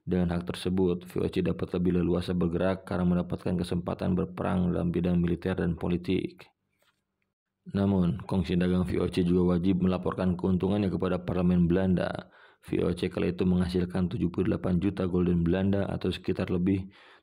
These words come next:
tujuh koma sembilan triliun U S dollar. Jika dikonversi dalam rupiah, satu dolar adalah empat belas ribu rupiah. Maka kekayaan V O C bernilai seratus dua belas koma enam puluh empat kuadriliun rupiah.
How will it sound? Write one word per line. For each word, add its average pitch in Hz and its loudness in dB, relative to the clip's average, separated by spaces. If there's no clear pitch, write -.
tujuh 95 2
koma 90 2
sembilan 90 0
triliun 92 4
U 87 4
S 85 -4
dollar. 90 -2
Jika 87 0
dikonversi 85 0
dalam 87 2
rupiah, 92 0
satu 95 -4
dolar 90 0
adalah 87 -2
empat 87 -8
belas 87 -2
ribu 90 2
rupiah. - -2
Maka 90 0
kekayaan 87 0
V 87 -2
O - -
C 90 0
bernilai 90 2
seratus 95 -4
dua 92 4
belas 92 2
koma 95 2
enam 90 2
puluh 92 2
empat 90 -4
kuadriliun 92 2
rupiah. 87 -2